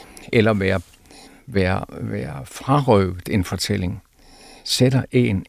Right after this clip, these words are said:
i en så svær individuel situation, eller individualistisk situation, at jeg står totalt alene med det, og ikke har nogen at dele det med.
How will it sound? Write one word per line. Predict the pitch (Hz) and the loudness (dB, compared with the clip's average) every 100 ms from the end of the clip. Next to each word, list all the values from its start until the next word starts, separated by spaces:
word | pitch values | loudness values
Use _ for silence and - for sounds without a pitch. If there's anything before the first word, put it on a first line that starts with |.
| - | -2
i | 110 | 2
en | 101 | 2
så | 101 131 | 0 -2
svær | - 131 117 - - | -2 0 0 -2 -4
individuel | 120 113 113 110 104 110 107 | -2 0 0 -2 -2 -2 -2
situation, | - 113 101 104 - 104 101 - - - - - - | -4 -2 -2 -4 -4 -4 -6 -14 -20 -20 -20 -20 -10
eller | - 87 | -2 0
individualistisk | 98 92 92 92 98 104 127 - 110 | 2 2 0 -2 -2 -2 -4 -4 -6
situation, | - - 92 92 - - - - - - - | -6 -6 -6 -6 -6 -8 -12 -20 -20 -20 -4
at | - - | -2 0
jeg | 92 | 0
står | - 117 95 | 2 2 2
totalt | - 104 - 127 104 - | -2 -6 -2 0 2 0
alene | 95 107 113 113 | 0 0 0 0
med | 98 90 | 0 0
det, | 104 - - - | -2 -10 -20 -10
og | - | -6
ikke | 107 | 0
har | 107 | 2
nogen | 113 107 | 2 0
at | 95 | 0
dele | 104 104 | 2 2
det | 110 | 2
med. | 87 82 | 0 -2